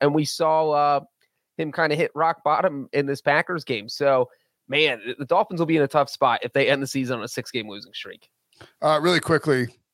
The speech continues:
Speaker 2: okay.
Speaker 1: Oh, fun fact, this was the first Dolphins, first time they've gone winless in December since nineteen ninety-three.
Speaker 2: Wow. That's a fun fact. Um, let's just, n-, not that these two teams matter 'cause they're both out of the playoffs, but it was on a Christmas Day game.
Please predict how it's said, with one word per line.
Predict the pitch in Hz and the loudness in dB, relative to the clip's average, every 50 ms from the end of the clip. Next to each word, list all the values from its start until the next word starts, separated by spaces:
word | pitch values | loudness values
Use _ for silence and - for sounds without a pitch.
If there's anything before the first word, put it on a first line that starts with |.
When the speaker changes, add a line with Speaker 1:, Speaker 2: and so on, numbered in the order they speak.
| _ _ _ _ | _ _ _ _
Speaker 2:
okay. | 131 - 185 175 | 0 0 2 4
Speaker 1:
Oh, | 160 165 160 - | 4 4 2 2
fun | - 180 180 | 0 0 0
fact, | 180 180 165 - - _ _ _ _ _ _ _ _ _ - | 2 0 0 0 -4 _ _ _ _ _ _ _ _ _ -4
this | 156 139 160 | -4 -2 -2
was | 151 | -4
the | 131 143 | -6 -6
first | - - 165 185 180 - - - | -2 2 2 2 2 0 -2 0
Dolphins, | 170 160 165 156 170 156 151 147 143 - _ _ _ _ _ _ | 2 2 2 2 0 -2 -4 -4 -8 -12 _ _ _ _ _ _
first | 196 214 - | 0 0 2
time | 208 185 185 | 2 2 4
they've | 170 160 135 | 4 2 2
gone | 127 156 151 147 143 139 | 2 2 2 2 0 0
winless | 135 156 175 185 190 208 202 - - - - | 0 0 0 2 0 0 0 -2 -4 -2 0
in | 160 170 160 | 0 0 2
December | 135 151 139 - - - - 185 180 202 196 170 147 127 110 - _ _ _ _ _ _ _ _ _ | 0 0 0 -2 -6 -2 2 2 2 4 4 4 4 2 2 0 _ _ _ _ _ _ _ _ _
since | - - 135 117 110 - - | -10 -6 -6 -6 -6 -4 0
nineteen | 123 135 160 156 - _ - - - 160 156 156 147 | 0 0 0 0 -4 _ -12 -8 -6 -4 -4 -2 0
ninety-three. | 143 143 143 143 135 131 - - 120 113 107 110 110 90 - _ _ _ _ _ | 2 2 2 0 -4 -8 -10 -10 -10 -8 -8 -8 -10 -10 -14 _ _ _ _ _
Speaker 2:
Wow. | - - 131 151 - - - - _ _ _ _ _ _ | -8 -4 -4 -4 -4 -6 -10 -20 _ _ _ _ _ _
That's | 120 123 | -20 -20
a | - | -18
fun | - - - | -18 -18 -16
fact. | - 139 127 123 - _ - - - - - | -14 -14 -14 -16 -18 _ -20 -20 -8 -2 2
Um, | 147 151 143 139 135 123 - _ | 4 4 4 4 2 -2 -6 _
let's | - 147 135 - | 0 0 0 0
just, | - 120 - - 151 | -4 -8 -10 -6 -4
n-, | 151 | -2
not | 156 - 151 | -2 0 2
that | 165 165 151 143 | 0 0 0 0
these | 135 120 - | -4 -4 -2
two | - 147 127 | 0 -2 0
teams | - 131 117 107 | 0 -2 -4 0
matter | 127 127 120 131 123 | 2 2 2 2 2
'cause | 117 117 | 0 -4
they're | 120 | -2
both | 98 120 120 113 - | 0 2 2 2 2
out | 107 120 120 | 2 0 0
of | 113 98 | 0 -2
the | |
playoffs, | 104 123 123 123 123 123 117 - | -2 0 2 4 4 4 2 0
but | - 123 113 | -2 -2 0
it | 113 | 0
was | 117 113 110 | 0 -2 -2
on | 117 | -2
a | 110 101 | -4 -4
Christmas | - - 110 - - 98 | -4 -6 -6 -6 -8 -12
Day | - - 139 120 117 113 | -6 -2 0 0 0 -2
game. | 107 110 135 135 135 139 143 139 135 | -2 0 0 2 4 4 2 2 0